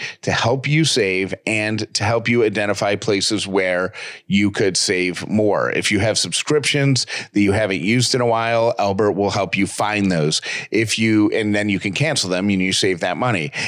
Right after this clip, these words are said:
If you want to save more without having to look at your savings balance every single day and know that, well, that money really is available, Albert actually looks at your spending and income habits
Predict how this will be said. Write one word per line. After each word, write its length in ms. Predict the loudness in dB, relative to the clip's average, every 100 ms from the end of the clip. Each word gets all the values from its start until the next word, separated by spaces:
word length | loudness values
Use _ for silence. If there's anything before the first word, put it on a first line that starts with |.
| -4
If 180 | -2 2
you 100 | 2
want 200 | 2 0
to 80 | 0
save 500 | -2 0 2 2 4
more 220 | 4 2
without 640 | 2 2 2 2 0 0 2
having 300 | 2 0 0
to 160 | 0
look 420 | 0 2 0 0
at 160 | -2 0
your 140 | 0
savings 500 | 0 0 0 0 -2
balance 460 | -2 0 0 0 0 -2
every 320 | -2 0 0
single 340 | 0 0 0
day 300 | 2 0 0
and 160 | 0 2
know 200 | 2 2
that, 160 | 0 0
well, 240 | 0 2
that 140 | 0 0
money 220 | 0 2
really 280 | 2 2 2
is 120 | 0
available, 540 | 0 0 2 0 -2 -6 -8 -8 -6
Albert 320 | -2 2 0 0
actually 640 | -4 -4 0 2 2 2 2
looks 320 | 0 -2 0
at 80 | 0
your 240 | 2 2
spending 680 | 0 -2 0 0 0 0 0
and 460 | -2 -2 -2 -2 -2
income 420 | 0 0 0 2
habits 520 | 2 2 2 0 -2